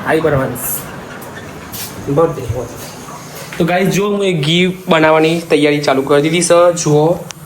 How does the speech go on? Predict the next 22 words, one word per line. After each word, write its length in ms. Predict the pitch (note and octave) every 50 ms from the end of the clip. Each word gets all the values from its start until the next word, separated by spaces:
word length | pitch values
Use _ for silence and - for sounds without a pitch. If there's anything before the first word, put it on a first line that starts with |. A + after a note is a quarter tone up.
| - - - - - - - C3
જુઓ, 200 | C3 D#3+ D#3+ D#3
ઘી 200 | D3 - D3+ D3+
તો 120 | - E3+
જો 140 | D#3+ F#3+ G#3
ઉપર 280 | G#3 G#3 - - D#3+
આવી 180 | D#3 D3+ D3 D3+
છે. 400 | D3 - D3+ D3+ D#3 E3 D#3+ D3+ D3 D3 - - - - - - - - - - - - - - - - - - - - - - - - -
અને 140 | D3 D3 D3+
ઘી 260 | D3 D3+ E3 F#3+ G3
છે 140 | - - E3
ઓરિજિનલ. 480 | C3+ C3+ D#3 E3 E3 D3+ D#3 D3+ C3 - - - - - - - - - - - - - - - - - - - - - - - - - - - - - - - - - - - - - - - - - - - - - - - - - - - - -
એમાં 160 | F#4+ F4+ F4+ D4+
મોબાઈલ 360 | A#3+ F3+ E3 E3 F#3 A3 C4
ઓકું 280 | D4 D4+ D4+ D#4+ D#4
છે 100 | D#4 D#4+
કે 80 | D#4 D4+
હું 200 | C#4 D4+ D4+ B3
ઓકું 280 | E3+ D3 - - D#3+ D#3
છે? 140 | - D3+
હા, 140 | C#3+ C#3 C3+
હું 260 | C3+ D#3 E3 D3+ C3
આવું. 360 | A#2+ A2+ B2 - - C#3 -